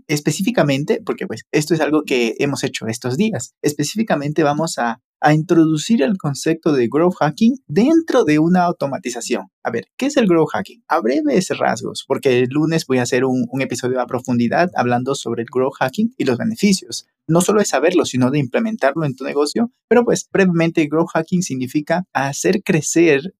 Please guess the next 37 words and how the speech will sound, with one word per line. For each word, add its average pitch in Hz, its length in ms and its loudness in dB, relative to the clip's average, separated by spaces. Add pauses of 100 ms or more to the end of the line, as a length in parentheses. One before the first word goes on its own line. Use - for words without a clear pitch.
(120)
a 127 220 -2
una 175 220 2
empresa, 151 600 -2
las 117 200 -2
ventas, 131 640 0
la 110 120 -2
usabilidad, 120 600 2
la 110 160 -2
permanencia 120 580 0
del 117 120 -2
usuario, 131 340 -2
en 120 60 -2
fin, 135 180 2
muchas 175 320 2
cosas. - 320 -12
Hacer - 320 -2
crecer 131 560 0
como 127 220 -2
tal 160 140 4
una 170 120 4
empresa 185 440 4 (200)
en 156 160 0
base 160 320 2
a 143 240 0
ciertas - 560 0
técnicas, 151 640 -2
ciertos 175 480 0
experimentos 165 1000 -2
dentro 180 580 2
de 156 160 0
la 127 120 0
misma 143 320 -4
plataforma, 175 680 -4
dentro 135 400 -2
del 120 260 0
mismo 151 340 0
negocio, 151 560 0